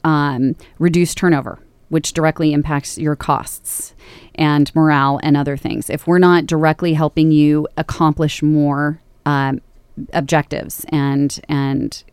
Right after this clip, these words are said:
get more business done, then the coaching hasn't necessarily paid off. So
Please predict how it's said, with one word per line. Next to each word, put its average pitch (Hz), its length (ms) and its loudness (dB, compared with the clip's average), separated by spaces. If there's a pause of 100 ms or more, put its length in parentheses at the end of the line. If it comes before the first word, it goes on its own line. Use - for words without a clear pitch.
(120)
get 165 200 2
more 151 160 6
business 151 440 0
done, 180 360 2 (360)
then 160 300 4
the 156 80 2
coaching 185 420 2
hasn't 156 320 0
necessarily 147 640 -2
paid 135 320 -6
off. 139 340 -4
So 147 300 0